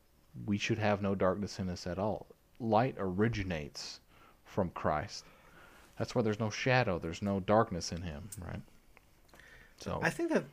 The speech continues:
Speaker 2: that is also something that it's really, now that I think about how, um, this, the Light the World initiative, which is actually pretty cool that this is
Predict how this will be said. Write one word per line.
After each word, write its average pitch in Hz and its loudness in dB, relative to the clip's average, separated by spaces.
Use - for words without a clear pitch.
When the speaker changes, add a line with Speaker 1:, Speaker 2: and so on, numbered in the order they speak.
Speaker 2:
that 175 4
is 151 2
also 156 2
something 147 0
that 123 4
it's 117 -6
really, 120 2
now 120 -2
that 113 0
I 104 2
think 113 -4
about 101 0
how, 104 -2
um, 95 -6
this, - -8
the 98 -6
Light 101 -4
the 98 -6
World 101 -2
initiative, 85 -10
which 104 -8
is - -8
actually 151 -4
pretty 131 -2
cool 127 0
that - -6
this 113 -4
is 101 -4